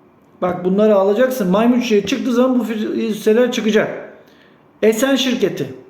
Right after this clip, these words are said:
Yaklaşık iki seneden beri aynı fiyatta. Zigzag çiziyor ama sonuçta aynı fiyatta. Bak Esen şirketi. Esen Boğa Elektrik çıkacak.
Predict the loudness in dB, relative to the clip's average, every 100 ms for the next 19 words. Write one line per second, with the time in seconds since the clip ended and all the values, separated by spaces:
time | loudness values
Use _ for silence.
0 | _ _ _ _ _ _ -2 0 0 -2
1 | -4 -4 0 2 2 2 2 2 0 2
2 | 0 2 0 0 -4 -4 0 -2 -2 -2
3 | 0 2 0 0 0 0 0 2 2 2
4 | 0 -2 -2 -4 -4 -2 0 2 2 -2
5 | -2 -4 -6 -10 -16 -20 -20 _ _ -6
6 | -4 -2 0 4 4 2 -2 -4 -8 -10
7 | -14 -6 0 0 0 -6 -16